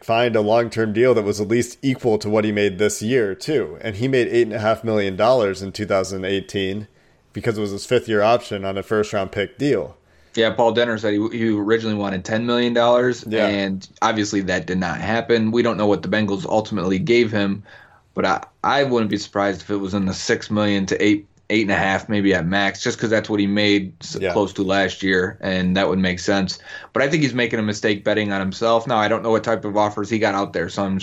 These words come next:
Speaker 2: I'm speculating. But I think for him, uh, if he's hung up on being an outside corner and eventually getting paid more because of it,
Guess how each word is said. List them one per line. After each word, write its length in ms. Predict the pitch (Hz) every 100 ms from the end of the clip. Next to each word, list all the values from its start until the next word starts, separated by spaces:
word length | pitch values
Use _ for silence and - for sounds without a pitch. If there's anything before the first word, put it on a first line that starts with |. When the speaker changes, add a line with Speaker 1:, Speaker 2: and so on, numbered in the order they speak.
| -
Speaker 2:
I'm 160 | 104 95
speculating. 600 | - 92 95 90 87 82
But 140 | 98
I 60 | 98
think 200 | 120 110
for 160 | 113 107
him, 380 | 120 113 110 - - - - -
uh, 220 | - 101 101
if 60 | 104
he's 220 | 131 127
hung 160 | 131
up 160 | 123 120
on 160 | 120 113
being 200 | 120 113
an 60 |
outside 440 | 110 117 127 117 -
corner 340 | 131 131 131
and 100 | 117
eventually 360 | 104 110 110 104
getting 240 | 107 101
paid 260 | - 113 113
more 160 | 110
because 320 | 104 101 113 117
of 140 | 117
it, 240 | 123 -